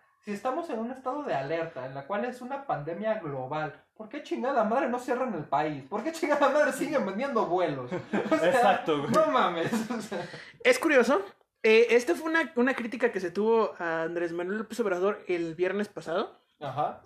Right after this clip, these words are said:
Speaker 3: Los vuelos de Europa a, a América, en este caso Estados Unidos, pues están, están cerrados. Eh, no es, pero siguen apareciendo en pantalla. ¿Por qué?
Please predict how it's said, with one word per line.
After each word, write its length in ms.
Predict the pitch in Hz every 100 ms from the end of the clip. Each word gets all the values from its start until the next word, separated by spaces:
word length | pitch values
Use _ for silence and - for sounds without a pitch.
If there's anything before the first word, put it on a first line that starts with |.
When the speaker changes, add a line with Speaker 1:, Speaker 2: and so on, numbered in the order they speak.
| _ _
Speaker 3:
Los 280 | 220 233 240
vuelos 440 | 220 269 330 - -
de 280 | 202 196 185
Europa 480 | 185 214 214 247 -
a, 540 | 190 175 175 175 170 -
a 60 | 185
América, 400 | 185 220 214 156
en 120 | 170
este 140 | 170
caso 160 | 190 202
Estados 280 | 202 214 208
Unidos, 380 | 208 180 170 _ _ _ _ _ _
pues 180 | 185 185
están, 360 | 175 196 190 202
están 340 | 190 180 190 190
cerrados. 520 | 208 226 214 427 - _ _ - _ 208
Eh, 500 | 190 185 185 185 185
no 100 | 220
es, 80 | 240 - _ - 214 - - _
pero 280 | 247 262 294 466 - - - _ _ - - - - -
siguen 320 | - 240 262
apareciendo 540 | 233 196 185 185 202 214
en 80 |
pantalla. 500 | 214 214 233 254 208 - _ _ _ _ _ _ _ _ _ _ _ - - - - - - - _ _
¿Por 220 | - 208 196
qué? 360 | 254 233 -